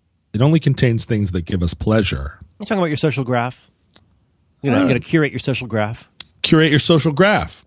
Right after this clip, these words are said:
Speaker 2: Mm.
Speaker 1: But, but the problem with that is, of course, that you and I and people in olden times, <laughs> in ye olden times,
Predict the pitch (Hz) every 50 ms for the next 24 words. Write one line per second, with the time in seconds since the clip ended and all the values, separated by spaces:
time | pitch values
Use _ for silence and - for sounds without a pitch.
0 | _ - - 98 92 87 - - - _ - 123 151 139 - 123 - 160 156 170
1 | 190 175 170 147 135 117 - _ _ _ _ _ _ - 123 - - 117 110 110
2 | 110 117 - _ _ _ _ - 113 110 107 110 110 110 104 - - 117 107 110
3 | 113 - - - - _ - 113 113 104 - - - _ _ _ _ _ _ _
4 | _ - 101 113 127 135 135 123 117 113 107 101 101 98 101 107 104 95 90 -
5 | 110 107 - 101 98 98 98 - _ - 92 87 - 107 107 - 104 110 110 104
6 | 104 92 87 - 95 82 80 76 82 95 92 - - - _ _ _ _ _ _
7 | _ _ 143 - _ _ 262 254 - _ - - - - - - 123 123 123 120
8 | 117 117 120 117 104 104 98 92 87 - 90 80 80 90 98 -